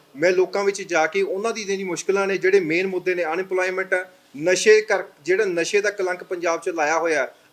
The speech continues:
ਅੱਜ ਤੱਕ ਕੋਈ ਪਾਰਟੀ, ਜਿਹੜੀ ਮਰਜ਼ੀ ਪਾਰਟੀ ਸਰਕਾਰ 'ਚ ਆਉਂਦੀ ਹੈ, ਬਣਨ ਤੋਂ ਬਾਅਦ ਭੁੱਲ ਜਾਂਦੀ ਹੈ।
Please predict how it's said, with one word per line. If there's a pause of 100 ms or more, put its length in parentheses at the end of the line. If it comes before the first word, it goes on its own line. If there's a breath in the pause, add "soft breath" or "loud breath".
(160)
ਅੱਜ
ਤੱਕ
ਕੋਈ
ਪਾਰਟੀ, (220)
ਜਿਹੜੀ
ਮਰਜ਼ੀ
ਪਾਰਟੀ
ਸਰਕਾਰ
'ਚ
ਆਉਂਦੀ
ਹੈ, (240 soft breath)
ਬਣਨ
ਤੋਂ
ਬਾਅਦ
ਭੁੱਲ
ਜਾਂਦੀ
ਹੈ।